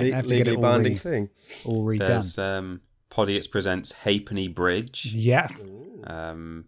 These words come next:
Speaker 3: not sure where that is. Uh, Amsterdam, maybe? Um,
Speaker 2: Uh, d-, it does look very Amsterdam, doesn't it?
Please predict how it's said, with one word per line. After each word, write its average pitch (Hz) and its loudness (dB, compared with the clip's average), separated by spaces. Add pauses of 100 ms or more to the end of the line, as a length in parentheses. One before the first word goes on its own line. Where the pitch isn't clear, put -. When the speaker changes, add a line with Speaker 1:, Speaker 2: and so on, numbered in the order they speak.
(280)
Speaker 3:
not 92 -6
sure 87 -4
where 82 0
that 90 2
is. 85 -4 (160)
Uh, - -4
Amsterdam, 110 -2
maybe? 131 -4 (1600)
Um, 85 -16 (1300)
Speaker 2:
Uh, 127 -10
d-, - -20
it 135 -6
does 170 0
look 180 0
very 151 2
Amsterdam, 95 -8
doesn't 101 -10
it? 82 -14